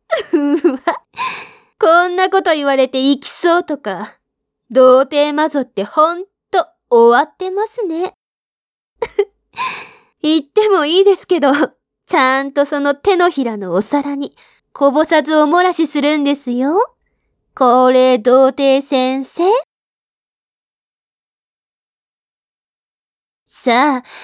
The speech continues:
一度に出さないように、自分でシコシコのスピードを調整してください。はーい。少しずつ、少しずつ。ブサイク童貞のゴミ精子を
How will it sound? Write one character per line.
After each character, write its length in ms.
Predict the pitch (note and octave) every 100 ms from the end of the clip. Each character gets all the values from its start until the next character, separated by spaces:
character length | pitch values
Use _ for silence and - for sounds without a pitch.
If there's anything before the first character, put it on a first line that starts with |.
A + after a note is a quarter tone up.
| - -
一 320 | D#4 C4+ F#4
度 100 | G#4
に 140 | F#4
出 100 | D#4
さ 160 | D4+ G4+
な 200 | F#4+ F#4
い 100 | E4
よ 160 | D#4
う 60 | D4+
に、 260 | B3+ A3 _ _ _ -
自 180 | B3 B3+
分 260 | C#4+ D4
で 140 | C#4+ D4
シ 160 | -
コ 140 | - D#4+
シ 120 | -
コ 120 | A#3+
の 100 | G#3
ス 160 | G3+ -
ピ 220 | C#4 C#4+
ー 20 |
ド 120 | C#4+
を 80 | C#4+
調 300 | C#4+ B3+ C#4+
整 240 | - D#4
し 100 | E4
て 120 | - D#4+
く 140 | D#4+
だ 100 | E4
さ 300 | D4+ F4 F#4+
い。 40 | D5 _ _ _ _ _ _ _ _ _ _ _ _ _
は 580 | - G#3 G#3 G#3+ A3+ C4+
ー 180 | F4 G#4+
い。 40 | A#4+ - - - - _ _ - - -
少 160 | C#4+ C#4+
し 240 | - D4+
ず 220 | D4 D4+
つ、 260 | D4+ - A#3
少 480 | A3+ - - E4 F#4
し 280 | - F#4+ G4
ず 200 | G#4 G#4 -
つ。 540 | - F4+ F4 F4 F#4 _ _ _ _ _ _ _ _ _ _ _ _
ブ 180 | - C4
サ 260 | C4+ C#4+ C#4+
イ 60 | C#4
ク 160 | C#4+
童 220 | A#3+ D4
貞 220 | C#4+ B3+ G#3
の 140 | F#3+
ゴ 220 | - A#3+
ミ 120 | B3
精 280 | D4+ D#4+ D#4+
子 200 | D4+ C4
を 140 | A#3